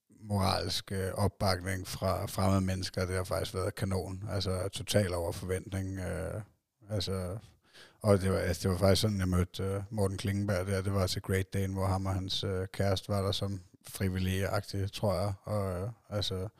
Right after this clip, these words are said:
og bare det, at der er nogen om natten, altså, det, det var jo der, det begyndte at være rigtig svært, ikke? Og der var mange, der var faldet fra. Bare der er nogen, altså, der bare,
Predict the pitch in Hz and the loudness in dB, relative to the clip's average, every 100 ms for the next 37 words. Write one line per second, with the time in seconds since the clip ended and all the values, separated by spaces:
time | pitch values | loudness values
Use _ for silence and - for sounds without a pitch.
0 | - - - - - - - - _ - | -20 -18 -18 -18 -20 -20 -20 -20 _ 0
1 | 104 98 92 95 95 71 92 98 92 90 | 4 6 4 2 2 0 2 4 2 2
2 | 92 95 - 92 90 87 90 98 95 90 | -2 -4 -4 -4 -4 -4 -4 -4 -2 -2
3 | 95 95 87 92 90 98 98 87 90 - | -2 -4 -6 -4 -2 -2 -2 -4 -6 -12
4 | - 87 98 92 95 92 92 - 95 - | -12 -10 -6 -4 -2 0 -2 -4 -4 -2
5 | 104 - 117 120 120 104 92 92 95 98 | -2 0 2 2 2 0 0 -2 -2 -4
6 | 107 95 101 98 95 - 98 - 104 98 | -2 -2 0 0 -2 -2 -4 -2 0 2
7 | 98 98 87 95 95 95 98 92 - 92 | 0 0 0 -2 -4 -2 -2 -2 -4 -4
8 | 92 92 - 98 98 92 | -4 -4 -4 -2 0 0